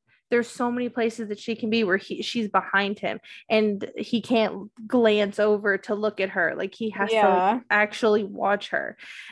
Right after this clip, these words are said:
Speaker 1: And so it's just things like that that go through my head. And I just find myself kind of being like, "Okay, well, I'll wait until you're done because I don't want to put her in that situation again,"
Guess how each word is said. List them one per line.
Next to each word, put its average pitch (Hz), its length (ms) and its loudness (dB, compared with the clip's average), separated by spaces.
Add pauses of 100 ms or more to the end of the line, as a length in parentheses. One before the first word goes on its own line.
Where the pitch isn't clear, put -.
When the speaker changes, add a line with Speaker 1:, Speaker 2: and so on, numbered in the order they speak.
Speaker 1:
And 240 180 2
so 277 100 4
it's 262 120 6
just 269 220 0
things 277 180 0
like 233 200 2
that 202 420 4
that 190 240 -2 (160)
go 220 160 6
through 214 240 2
my 220 320 0
head. 185 520 0 (460)
And 208 800 -4
I 220 180 6
just 214 180 0
find 214 180 2
myself 202 580 0
kind 208 180 -2
of 208 100 -2
being 202 200 -2
like, 190 400 -8 (580)
"Okay, 214 400 4
well, 180 560 4 (720)
I'll 226 400 6
wait 202 320 2
until 208 320 -2
you're 202 380 0
done 202 560 -2 (420)
because 208 680 2
I 214 220 2
don't 202 220 2
want 202 100 2
to 208 60 2
put 208 240 2
her 214 120 -4
in 247 120 -8
that - 160 -8
situation 202 580 0
again," - 420 -8